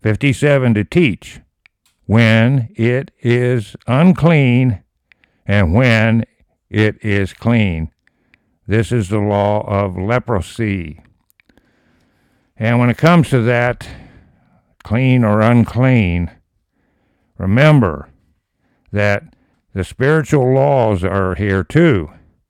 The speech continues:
And he's teaching the children of Israel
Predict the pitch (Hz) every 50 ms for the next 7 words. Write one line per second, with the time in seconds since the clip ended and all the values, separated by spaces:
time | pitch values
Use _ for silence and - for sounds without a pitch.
0 | _ _ _ _ _ _ - 92 92 98 101 87 - - 139 139 135 - - 117
1 | 123 117 107 - - - 123 117 113 113 110 107 104 95 107 135 151 139 107 120
2 | 110 95 95 92 87 92 101 -